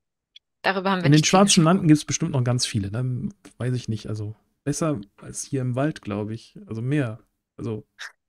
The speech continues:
Speaker 2: die, die Chance ist, glaub ich, höher.
Speaker 1: Ja, sch-, das kann gut sein, aber wenn hier gegen wahrhafte Kreaturen des Dreizehnten gekämpft wurde, diese Schattenspinne, bin ich, denke ich, doch schon auf dem richtigen Pfad. Sonst hätte mich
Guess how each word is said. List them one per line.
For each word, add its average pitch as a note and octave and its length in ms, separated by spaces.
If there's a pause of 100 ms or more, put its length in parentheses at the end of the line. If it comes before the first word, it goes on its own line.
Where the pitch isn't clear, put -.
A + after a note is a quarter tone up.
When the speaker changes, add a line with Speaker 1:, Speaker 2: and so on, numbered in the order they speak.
Speaker 2:
die, B2+ 160
die A#2+ 120
Chance D3 340
ist, A#2 120
glaub A2 180
ich, - 120
höher. G#2+ 260 (1040)
Speaker 1:
Ja, D3 280
sch-, - 300 (160)
das E3+ 140
kann A3 200
gut F#3+ 140
sein, E3+ 380
aber D3+ 380 (800)
wenn F3+ 120
hier G3 160
gegen F3+ 260 (220)
wahrhafte F3 580
Kreaturen E3+ 500
des D#3+ 120
Dreizehnten - 460
gekämpft - 420
wurde, G3 340 (440)
diese E3+ 220 (480)
Schattenspinne, - 920 (1800)
bin A3+ 120
ich, A3 160
denke F3+ 180
ich, - 80
doch E3 140
schon D3 140
auf - 100
dem D#3 140
richtigen E3 360
Pfad. - 280
Sonst E3+ 160
hätte G3+ 200
mich F#3 380